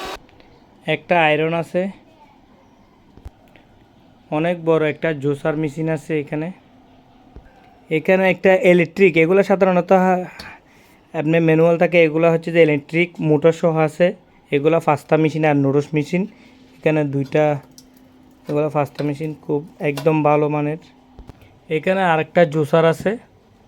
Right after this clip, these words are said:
তারপর এখানে একটা ব্লেন্ডার আছে গ্লাসওয়ালা। এইগুলো হচ্ছে যে প্লাস্টিক না, একদম গ্লাস। একটা মিনি রাইস কুকার আছে।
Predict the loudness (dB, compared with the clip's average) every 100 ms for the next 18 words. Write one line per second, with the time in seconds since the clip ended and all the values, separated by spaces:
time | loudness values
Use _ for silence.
0 | _ _ _ _ _ _ _ _ -20 -20
1 | -6 -4 -2 0 0 0 -2 -2 -2 2
2 | 2 2 0 0 2 0 2 0 2 2
3 | 2 -2 -4 -2 0 0 0 0 -2 0
4 | 0 2 0 -2 -2 2 2 2 -6 -2
5 | -2 -2 -8 -6 -6 -6 -12 _ _ -18
6 | -18 -8 -8 -2 -2 -2 -8 -12 -10 -2
7 | 0 0 -2 -14 -20 -20 -20 -20 -20 _
8 | _ _ _ -20 -20 _ _ _ _ -4
9 | -2 0 0 2 2 2 2 0 -2 -2
10 | 0 0 -2 -6